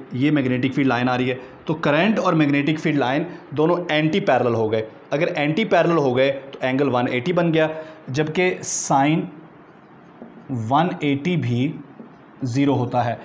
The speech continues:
इसका मतलब है अगर sine one eighty भी ज़ीरो होता है, तो यहाँ पर अगर आप sine one eighty put करेंगे तो answer fours का क्या आएगा? फिर ज़ीरो आएगा। इसका मतलब है कि हमारी side एबी, इस पर भी force zero है और हमारी side सीडी, इस पर भी force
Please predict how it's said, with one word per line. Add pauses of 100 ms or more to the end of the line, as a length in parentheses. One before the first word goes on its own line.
(220)
इसका
मतलब
है
अगर
sine
one
eighty
भी
ज़ीरो
होता
है, (100)
तो
यहाँ
पर
अगर
आप
sine
one
eighty
put
करेंगे
तो
answer
fours
का
क्या
आएगा? (280)
फिर
ज़ीरो
आएगा। (260)
इसका
मतलब
है (320)
कि
हमारी
side
एबी, (840)
इस
पर
भी
force
zero
है (320)
और
हमारी
side
सीडी, (420)
इस
पर
भी
force